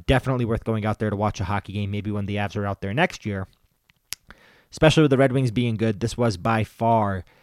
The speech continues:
the most exciting atmosphere I've ever seen at Little Caesars Arena between the Avalanche and Red Wings, whether it was the years that I was going as a fan or the years that I was going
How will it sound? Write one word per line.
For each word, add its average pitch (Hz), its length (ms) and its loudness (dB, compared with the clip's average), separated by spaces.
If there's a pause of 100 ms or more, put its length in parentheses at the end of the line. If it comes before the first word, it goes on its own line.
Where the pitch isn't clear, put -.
(240)
the 101 420 0
most 131 360 2
exciting 110 540 -2
atmosphere 95 560 -4
I've 113 260 -2
ever 113 220 -2
seen 110 260 -6
at 104 160 -2
Little 107 180 -2
Caesars 107 300 -4
Arena 107 300 -2
between 107 320 -4
the 101 100 -2
Avalanche 104 400 -2
and 90 120 -6
Red 98 160 -4
Wings, 175 300 -2
whether 107 220 -2
it 90 80 -2
was 101 160 -6
the 107 80 -4
years 101 220 -4
that 107 100 -6
I 101 60 -4
was 98 160 -6
going 101 260 -6
as 98 100 -6
a - 60 -8
fan 131 580 -2 (520)
or 196 100 8
the 160 120 4
years 135 200 4
that 117 100 2
I 117 60 2
was 107 140 0
going 101 400 -4